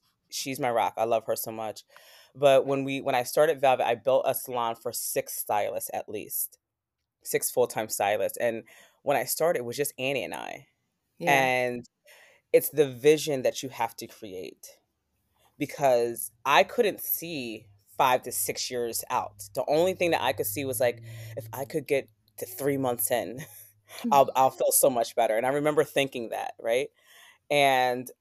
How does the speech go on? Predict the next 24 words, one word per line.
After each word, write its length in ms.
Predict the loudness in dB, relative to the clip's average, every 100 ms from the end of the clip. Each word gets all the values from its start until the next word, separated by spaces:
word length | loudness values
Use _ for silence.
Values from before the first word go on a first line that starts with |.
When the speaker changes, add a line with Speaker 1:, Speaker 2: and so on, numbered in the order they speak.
| _ 0
Speaker 1:
again, 400 | 2 4 2 0
it 60 | -4
was 160 | -4 -4
just 180 | -4 -4
her 180 | 2 2
and 80 | 2
I. 240 | -4 -8 _ -4
I 60 |
didn't 180 | -4 -4
have, 340 | -4 2 2 2
I 100 | 0
didn't 300 | 0 -4 -2
really, 360 | 0 0 -2 -2
and 180 | -2
my 160 | 0 0
friend 260 | 0 -4 -2
Ashley 360 | -4 -4 -4
at 100 | -2
that 160 | -2 -4
time 260 | -6 -4 0
was 200 | -2 -2
a 80 | -6
receptionist, 800 | -6 -2 -4 -4 -8 -6 -8 -12 _ _ _ _ 2
um, 540 | 4 4 0 -6